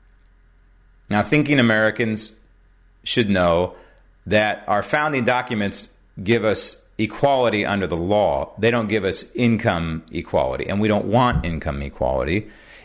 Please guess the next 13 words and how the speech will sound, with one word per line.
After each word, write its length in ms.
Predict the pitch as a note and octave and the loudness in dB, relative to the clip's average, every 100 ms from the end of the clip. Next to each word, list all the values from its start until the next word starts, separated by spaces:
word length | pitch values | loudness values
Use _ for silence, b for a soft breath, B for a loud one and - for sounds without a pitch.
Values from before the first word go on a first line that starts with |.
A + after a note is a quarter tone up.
| B | B
Income 800 | B2 D3+ D3 D3 C3 A#2+ A#2 - - | 0 0 0 0 0 -2 -4 -6 -6
equality 720 | A2+ - C#3+ D#3+ F2+ D2 F2 | -4 0 2 2 2 0 -4
would 200 | A2 G#2+ | 0 0
have 80 | G#2 | 2
never 240 | A#2 A2+ | 0 0
produced 400 | - A2 A2 G#2 | -2 0 0 0
a 40 | G#2 | 2
Warren 340 | G2 F#2+ F2+ | 2 0 0
Buffett. 360 | G#2+ G#2 - - - - - _ _ _ _ _ - | 0 -2 -6 -12 -20 -20 -20 _ _ _ _ _ 0
It 100 | A#2 | 2
would 140 | B2 | 2
have 60 | A#2+ | 0
produced 560 | B2 A2+ A2+ A2 - | 0 2 2 0 -4